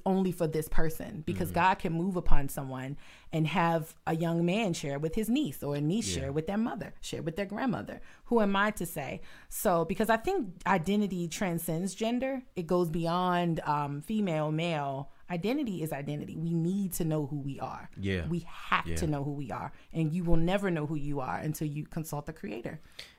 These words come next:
Speaker 2: It's amazing, um, to think of someone, and not to pick on her,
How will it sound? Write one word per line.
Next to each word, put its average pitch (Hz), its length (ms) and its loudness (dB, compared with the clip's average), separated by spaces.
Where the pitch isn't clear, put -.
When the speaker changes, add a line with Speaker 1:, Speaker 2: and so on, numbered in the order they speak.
Speaker 2:
It's 113 180 -4
amazing, 101 600 0
um, 85 480 -6
to 101 160 -2
think - 520 -2
of 92 680 -2
someone, 92 540 0
and 98 120 -2
not 110 160 0
to - 60 -14
pick - 260 -12
on 95 100 -8
her, 87 200 -10